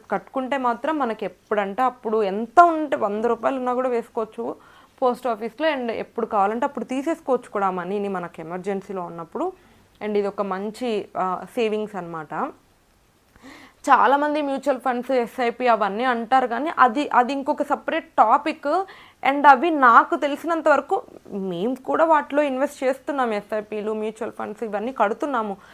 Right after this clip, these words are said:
But నా ఫీలింగ్ ఏంటంటే, those are not emergency funds. అవి మనకి ఇప్పుడు ఎమర్జెన్సీ ఉంది, జాబ్ లేదు, ఈ నెల ఈఎంఐ కట్టాలి, లేదో ఏదో హాస్పిటల్ ఖర్చు వచ్చింది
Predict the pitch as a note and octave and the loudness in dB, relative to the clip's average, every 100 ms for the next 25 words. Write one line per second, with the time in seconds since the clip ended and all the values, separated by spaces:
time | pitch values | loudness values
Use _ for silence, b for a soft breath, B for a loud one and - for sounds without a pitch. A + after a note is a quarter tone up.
0 | B B - - G#3 - B3+ A#3+ C#4 E4 | B B 2 2 2 -2 6 8 6 4
1 | D#4 E4+ E4 D4 D4+ D4+ C#4+ A#3 D4 F4+ | 0 0 0 0 2 4 2 2 4 6
2 | G4+ F#4+ F4+ C4+ C4 D4+ D4+ D#4+ D#4+ - | 6 6 6 4 4 2 2 0 -2 -4
3 | A#3 G#3 A#3 B3 G3+ G3 F#3+ F#3+ F#3+ G3+ | -4 -4 -4 -4 -4 -4 -4 -8 -6 -6
4 | E3+ G3 G3 A3+ A3 A3 A#3 G#3 G3+ G#3 | -4 -2 0 0 -2 -2 -4 -4 -4 -6
5 | G3+ B B B F#3 A3 G#3+ G#3+ G#3 G#3 | -6 B B B 2 6 6 6 2 2
6 | G3+ G#3 G#3 G#3 G#3+ G#3+ G3+ - - F#3 | 0 2 2 0 0 -2 -2 -6 -4 -2
7 | F#3 F3+ F#3 F3 F#3+ F#3 F3+ F#3 G3 G3 | -2 -2 -2 0 -2 -2 -2 0 0 0
8 | F3+ - G#3 G#3 G#3 F#3 G#3 G3 - F#3+ | -2 -4 -4 -2 -2 -6 -8 -12 -10 -6
9 | F#3 F#3+ | -6 -8